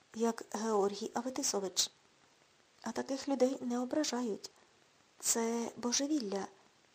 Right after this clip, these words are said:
або самогубство. А як полюбляє говорити Софія Андріївна, самогубці нам не друзі.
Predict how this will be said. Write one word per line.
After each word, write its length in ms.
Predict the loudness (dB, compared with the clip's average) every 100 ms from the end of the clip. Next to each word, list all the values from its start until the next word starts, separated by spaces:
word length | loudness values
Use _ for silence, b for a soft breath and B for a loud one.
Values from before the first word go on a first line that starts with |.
| -20 _ _
або 420 | -8 -4 -2 -2 2
самогубство. 840 | 2 2 -2 -4 -4 -4 -4 -8 -10 _ _ _ _ _ _ _ _ -8
А 100 | -2
як 240 | 0 0
полюбляє 500 | 2 4 6 4 4
говорити 400 | 2 2 0 0
Софія 360 | -2 0 2 2
Андріївна, 600 | 0 -2 -2 0 0 0 B B B B B
самогубці 840 | 0 4 4 4 2 0 0 0 0
нам 280 | -2 -4 -2
не 160 | 0 4
друзі. 480 | 4 4 4 -2